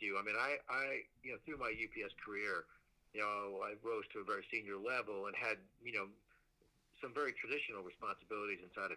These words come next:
U P S. But for example, as I just spoke to you about, I had the responsibility of, uh, the M B E, then, you know,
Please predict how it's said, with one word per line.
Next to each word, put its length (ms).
U 160
P 160
S. 240
But 240
for 80
example, 560
as 160
I 160
just 160
spoke 320
to 80
you 80
about, 240
I 80
had 240
the 80
responsibility 880
of, 320
uh, 240
the 80
M 160
B 80
E, 220
then, 160
you 160
know, 160